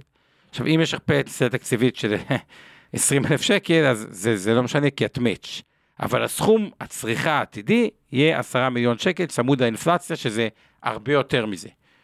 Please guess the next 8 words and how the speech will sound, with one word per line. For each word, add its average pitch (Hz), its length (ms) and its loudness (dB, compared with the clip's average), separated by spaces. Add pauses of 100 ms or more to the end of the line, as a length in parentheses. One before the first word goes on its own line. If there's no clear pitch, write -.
(240)
וכמובן, 214 500 0 (260)
המפתח 127 640 2
הוא 143 180 4
על 120 80 4
כל, 147 320 2
כאילו, 120 220 -2
תיקחו 123 720 0
חודשי, 196 560 0